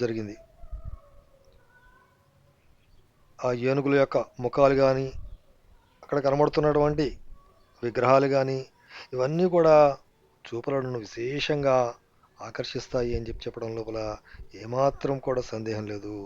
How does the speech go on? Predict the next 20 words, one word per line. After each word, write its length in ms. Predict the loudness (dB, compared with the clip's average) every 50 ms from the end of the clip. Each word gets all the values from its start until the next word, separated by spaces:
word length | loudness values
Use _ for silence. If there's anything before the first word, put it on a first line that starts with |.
| -14 -18 -18 -18 -18 -18 -16 -14 -12
ఈ 40 | -12 -8 -6
ఆలయం 260 | -2 0 2 2 2 2 -2 -4
మొత్తం 340 | -6 _ _ -2 0 0 2 2 4 6
కూడా 180 | 8 8 8 8 6 4 -2 -14 -20 -20 _ -10 -2
స్తంభాలు, 480 | 0 0 2 6 8 10 10 10 8 4 _ _ -20 _ _ _ _ _ _ -6
నిన్నున్న 600 | -4 -2 0 0 0 0 2 4 4 4 4 2 0 0 -2
ప్రతి 240 | -2 0 2 0 4 6
స్తంభం 300 | 6 6 6 6 4 6 6
పైన 160 | 6 6 6 4 4
కూడా 180 | 4 6 6 6 6 4 0 -6 -20 -20 -20 -14 -6 0 2 6
ఏదో 140 | 8 10 10 10
ఒక 100 | 8 6 4 2
అద్భుతమైనటువంటి 800 | 4 2 2 2 4 4 2 2 2 0 -2 -4 -4 -4 -4 -4 -4 -4 -6 -8 -12 -18 -20 -20 -20 -20 _ -14 -10 -8
విగ్రహం 320 | -6 -4 -2 0 0 0 0 0
మనకు 260 | -2 -4 -4 -6 -8 -8 -8 -10 -14 -20 -20 -20 -20 -20 -20
కనబడే 320 | -16 -10 -4 -2 0 0 0 -2 -4
తీరుతుంది. 520 | -10 -10 -10 -14 -14 -12 -10 -10 -10 -10 -10 -12 -16 _ -20 _ _ _ -8
చూడండి 220 | -6 -6 -4 -4 -4
ఎట్లా 120 | -4 -4 -4
ఉన్నాయో 180 | -4 -4 -6